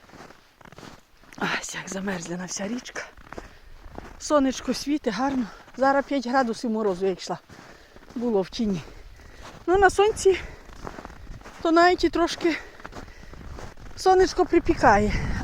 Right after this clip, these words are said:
Але вітер такий їдкий, що я вам не можу передати.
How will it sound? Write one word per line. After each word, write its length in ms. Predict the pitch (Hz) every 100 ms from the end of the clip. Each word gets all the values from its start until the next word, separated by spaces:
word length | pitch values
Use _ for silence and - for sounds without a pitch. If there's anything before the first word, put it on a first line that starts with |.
| -
Але 380 | 247 254 269 262
вітер 360 | 370 427 -
такий 380 | - 269 320 269
їдкий, 500 | 240 254 - 427 480 - - - - - - - - - - -
що 80 | 285
я 240 | 254 277
вам 200 | 302 339
не 100 | 320
можу 300 | 262 269 285
передати. 560 | - 269 254 190 -